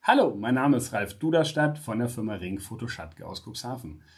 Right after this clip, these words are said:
Und ich freue mich, euch heute am sechsundzwanzigsten Oktober zweitausendzweiundzwanzig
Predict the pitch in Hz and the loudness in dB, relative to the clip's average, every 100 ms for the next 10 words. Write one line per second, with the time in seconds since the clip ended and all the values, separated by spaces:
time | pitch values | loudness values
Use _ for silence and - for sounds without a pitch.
0 | _ _ - 113 - - 147 170 147 143 | _ _ -4 -4 -4 -2 4 6 6 6
1 | - - 123 156 151 117 127 127 104 98 | 0 -6 -2 0 0 -2 -2 -2 -4 -6
2 | 95 - 113 - 98 - 104 - 95 80 | -8 -10 -10 -10 -10 -10 -12 -12 -12 -14
3 | - 110 107 98 - 92 90 90 85 80 | -14 -10 -8 -10 -12 -14 -12 -14 -12 -12
4 | 78 85 82 78 85 90 87 95 95 | -14 -14 -14 -14 -12 -12 -12 -12 -14